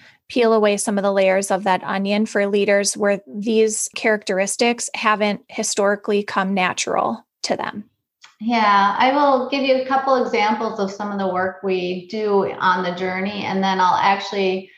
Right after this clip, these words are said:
Speaker 2: throw out a ninety-day challenge to, to all of you. So the work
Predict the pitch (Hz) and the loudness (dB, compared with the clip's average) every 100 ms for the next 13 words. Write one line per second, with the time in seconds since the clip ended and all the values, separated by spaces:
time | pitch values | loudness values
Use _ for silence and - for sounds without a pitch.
0 | - _ - 220 208 202 196 190 185 190 | -20 _ -2 2 4 4 4 2 2 2
1 | 190 190 175 175 - 180 175 170 160 180 | 0 0 -2 -2 -4 -2 0 -2 -4 -6
2 | - - 180 175 170 - - 190 170 170 | -10 -4 -2 -2 -6 -10 -8 0 2 2
3 | 175 175 180 190 139 127 190 220 208 202 | 2 -2 -6 -8 -6 -6 -6 -2 0 0
4 | 202 226 262 262 | 0 0 0 -2